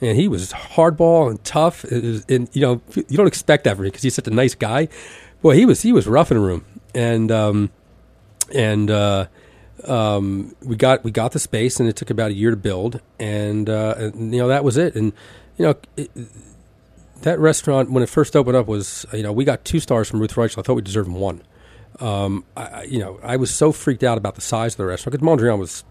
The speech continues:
seventy seats or something, and I was so freaked out about the size of it, and, you know, kinda dumbed things down. And, and about a year later, I remember, um, it was kinda right before the Beard Awards, and I knew that we were the new restaurant. A lot of chefs would come in and, you know, check us out.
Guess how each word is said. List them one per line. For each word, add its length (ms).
seventy 380
seats 320
or 40
something, 360
and 380
I 140
was 120
so 140
freaked 260
out 100
about 200
the 40
size 340
of 80
it, 140
and, 180
you 80
know, 40
kinda 220
dumbed 240
things 200
down. 680
And, 20
and 300
about 340
a 40
year 380
later, 460
I 80
remember, 520
um, 440
it 180
was 180
kinda 260
right 340
before 280
the 80
Beard 260
Awards, 380
and 100
I 40
knew 180
that 120
we 100
were 80
the 60
new 120
restaurant. 400
A 20
lot 140
of 80
chefs 240
would 120
come 160
in 80
and, 220
you 60
know, 80
check 240
us 120
out. 260